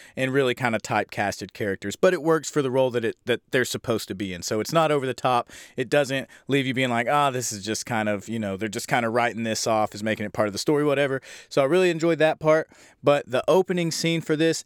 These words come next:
instantly draws you in. And the Invisible Man draws you in because he's so covered up, you know, so mysterious. He walks in, it's snowing its ass off outside. He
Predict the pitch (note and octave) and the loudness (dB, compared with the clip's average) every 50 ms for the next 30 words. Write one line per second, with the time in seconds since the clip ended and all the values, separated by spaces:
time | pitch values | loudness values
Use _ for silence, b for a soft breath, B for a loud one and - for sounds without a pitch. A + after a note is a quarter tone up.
0 | _ - D3+ C#3+ - - C3+ A2 A#2+ B2 A2 A2+ G#2+ G2+ G2+ G2 - A2 G#2 G2 | _ -4 -4 -4 -4 -6 -6 -4 -4 -2 -2 0 0 0 0 -2 -4 -6 -6 -4
1 | F#2+ F#2 F#2 F#2 - C#3+ E3 F3 F#3 F#3+ F#3+ G3 G#3+ F3+ E3+ D#3+ D3+ D#3 D#3 D3 | -6 -6 -8 -6 -2 0 0 2 2 2 2 2 0 0 0 -2 0 0 0 2
2 | C3+ C3+ B2 A#2+ A2+ B2+ A#2 G#2+ A2 - - C#3+ C3 A#2+ - - A#2 G#2+ - - | 2 2 2 2 0 -2 -4 -4 -4 -4 -2 -2 -2 -2 -2 -4 -6 -6 -4 -2
3 | A#2+ G#2+ G2 - - C3 A#2 G#2+ G#2 G2+ G#2 F#2+ - - G2 G2+ G2 F#2 F2+ - | -2 -2 -4 -4 -6 -6 -6 -4 -4 -4 -4 -6 -6 -8 -10 -10 -10 -10 -8 -6
4 | - - C3 B2 A2+ G2 F#2 - - - A#2 G#2 G2 F2+ E2+ D#2+ - B B B | -6 -4 -4 -4 -4 -4 -6 -8 -6 -4 -2 -2 -2 -4 -6 -8 -10 B B B
5 | B B B - F3 D3+ C3+ C3+ B2+ A2+ - - - C3 A#2+ A2 G2+ F#2 F2+ B | B B B -4 -2 2 2 2 2 2 0 -4 -6 -4 -4 -4 -4 -6 -8 B
6 | B B B B G2 A#2+ - - - - - - - _ - - - - D#3+ F3 | B B B B -6 -6 -4 -2 -2 -2 -2 -4 -8 _ -4 -2 -2 0 2 2
7 | F3+ E3+ D#3+ D3+ D3 C#3 C3+ B2 - - - A#2+ A#2+ A#2+ A2+ G#2+ - A#2 G#2+ G2+ | 2 2 2 0 -2 -2 -4 -6 -6 -6 -4 -2 0 0 -2 -2 -4 -4 -4 -6
8 | - - G#2+ G#2 G2+ - - A#2+ A2 G#2+ G#2+ G2+ F#2+ | -4 -4 -4 -4 -4 -4 -4 -4 -2 -2 -2 -4 -6